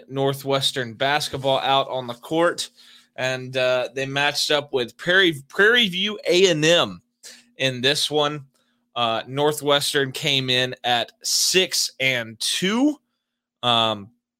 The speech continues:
some teams, you know, have played a lot more games than that, it feels like almost, but six and two going into Sunday. Uh, they're a very good defensive team.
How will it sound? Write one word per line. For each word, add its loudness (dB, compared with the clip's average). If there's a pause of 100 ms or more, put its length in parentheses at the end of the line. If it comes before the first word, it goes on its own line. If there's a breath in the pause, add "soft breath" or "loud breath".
(520)
some -2
teams, -4
you -4
know, -4
have -14
played 2
a -6
lot -4
more -2
games -2
than -12
that, 0
it -18
feels 0
like -4
almost, -6
but -6 (460)
six -2
and -6
two 2
going 0
into -4
Sunday. 0 (480 soft breath)
Uh, -4
they're -2
a -2
very 2
good 0
defensive 0
team. -2